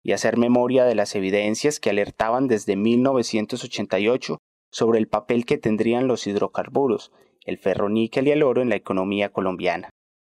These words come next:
Es intentar narrar cierta estructura de mentalidades en las que durante todo el siglo veinte y lo que llevamos del veintiuno han proliferado actores que se han sentido cómodos afirmando que no hay enemigos a la derecha,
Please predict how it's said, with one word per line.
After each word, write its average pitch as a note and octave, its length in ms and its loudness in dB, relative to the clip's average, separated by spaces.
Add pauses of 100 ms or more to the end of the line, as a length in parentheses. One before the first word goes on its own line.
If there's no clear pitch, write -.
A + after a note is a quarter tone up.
Es A#2+ 160 -2
intentar C3+ 460 0
narrar D3 340 0
cierta - 320 -2
estructura A#2+ 600 0
de B2+ 80 0
mentalidades G#2 800 0 (260)
en G#2 120 -4
las G2+ 140 -2
que G#2+ 120 0
durante G2+ 340 -2
todo A#2+ 240 0
el C3 100 2
siglo C3 300 2
veinte C#3 320 0
y F#2+ 60 0
lo F#2 160 -2
que G2+ 100 -4
llevamos G#2+ 380 0
del C3+ 140 0
veintiuno C#3 520 0 (380)
han A#2 160 -2
proliferado A#2+ 600 2
actores C3+ 540 0
que - 140 -6
se G#2+ 180 0
han G#2+ 140 -2
sentido B2 480 0
cómodos G#2+ 480 -2
afirmando G#2+ 580 0
que A2 160 -4
no A#2+ 80 -2
hay G#2+ 120 0
enemigos G#2 460 -2
a G#2 60 0
la F2+ 100 0
derecha, G#2 520 -2